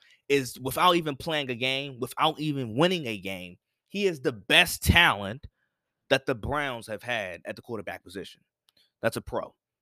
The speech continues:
They automatically, from Baker to Deshaun Watson, you get, you automatically get an upgrade at the quarterback position. Secondly, you now have a quarterback that can duel and battle, and you can,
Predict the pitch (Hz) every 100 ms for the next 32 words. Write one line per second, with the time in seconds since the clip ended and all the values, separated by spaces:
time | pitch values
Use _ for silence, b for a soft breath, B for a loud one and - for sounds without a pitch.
0 | - 110 123 135 139 139 127 120 123 120
1 | 113 107 151 165 175 139 127 120 139 123
2 | 117 113 - 113 101 139 131 151 139 170
3 | - 156 165 160 139 131 123 127 110 107
4 | 110 110 - 175 - 147 147 143 135 135
5 | _ _ - 135 - - 127 107 85 -
6 | 92 90 82 - _ _ _ _ _ _
7 | _ _ _ _ _ _ _ _ _ _
8 | - - 262 233 147 147 220 _ _ _
9 | _ _ _ _ - - 185 240 208 226
10 | 214 196 160 226 262 220 160 143 - _
11 | 101 151 170 165 135 107 _ _ 104 98
12 | 190 240 170 151 - 143 131 107 143 180
13 | 185 151 135 - _ - 147 143 139 127
14 | 123 170 151 123